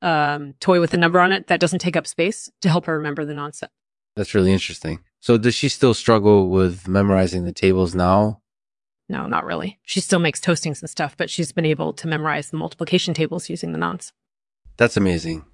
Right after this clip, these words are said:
Speaker 2: Thanks for sharing your story with us. It was really interesting.
Speaker 1: No problem. It was lots of fun to talk to you.
Speaker 2: So I wanted to ask you about cosmology.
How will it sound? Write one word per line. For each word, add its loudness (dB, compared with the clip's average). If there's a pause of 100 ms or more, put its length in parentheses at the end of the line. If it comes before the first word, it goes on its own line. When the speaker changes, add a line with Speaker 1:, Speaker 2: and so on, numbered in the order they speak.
(120)
Speaker 2:
Thanks 2
for -4
sharing 2
your -4
story 0
with -2
us. -6
It -2
was 0
really 4
interesting. -4 (680)
Speaker 1:
No -4
problem. -4 (220)
It 2
was 2
lots 2
of -8
fun -2
to -12
talk -2
to -6
you. -8 (440)
Speaker 2:
So 2 (180)
I 2
wanted 6
to 6
ask 0
you -2
about 0
cosmology. -2